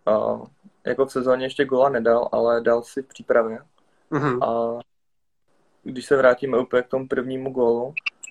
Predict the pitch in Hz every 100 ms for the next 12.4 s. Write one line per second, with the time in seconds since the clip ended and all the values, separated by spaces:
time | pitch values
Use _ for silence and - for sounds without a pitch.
0 | _ - 117 127 123 139 127 123 135 131
1 | 127 127 123 131 - 127 131 123 123 123
2 | 127 - 127 - 131 - _ _ _ _
3 | _ _ - - - 131 127 127 131 -
4 | 131 127 131 127 120 - 120 127 131 120
5 | 117 - _ - _ _ _ 139 131 131
6 | 120 110 131 127 - - 254 - - -
7 | 131 117 113 127 _ _ - - _ _
8 | _ 143 123 127 147 147 147 131 - _
9 | - - - - - 127 117 135 139 143
10 | 143 139 143 139 135 151 143 131 127 113
11 | 113 110 110 110 - 113 - 113 110 107
12 | - 110 131